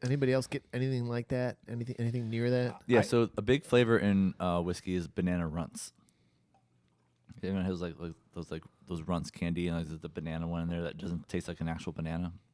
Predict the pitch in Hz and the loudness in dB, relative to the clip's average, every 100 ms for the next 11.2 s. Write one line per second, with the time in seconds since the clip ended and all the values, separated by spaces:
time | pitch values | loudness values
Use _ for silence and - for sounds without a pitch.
0 | _ _ - 92 110 95 - 98 92 92 | _ _ -12 -4 -2 -2 -2 0 2 0
1 | 85 85 82 - 85 85 - 85 85 80 | 0 -2 -4 -4 -6 -6 -4 -2 -2 -2
2 | 82 90 87 92 92 - 90 - 87 - | -4 -2 0 0 0 -2 -6 -4 -6 -4
3 | 78 82 82 - - 85 85 82 78 - | -4 -2 -2 -4 -6 -4 -2 -4 -6 -12
4 | - _ _ - 92 - 85 98 95 87 | -20 _ _ -6 0 0 2 0 0 2
5 | 87 85 - 90 104 117 143 139 - _ | 0 0 -2 2 2 2 -2 -6 -12 _
6 | _ _ _ - 90 90 90 87 92 - | _ _ _ -6 -2 0 -2 -2 -2 0
7 | 90 85 - 101 90 90 82 78 76 - | -2 -4 2 2 4 0 -2 -6 -8 -14
8 | - 82 78 - 60 60 - 160 151 139 | -6 -4 -4 -6 -6 -6 -2 2 4 2
9 | - 107 104 104 104 98 - - - 98 | 0 -2 -2 -2 -4 -6 -10 -14 -4 -2
10 | 101 98 107 107 - 110 107 95 90 82 | -2 0 0 0 2 4 4 4 2 -2
11 | - - | -4 -12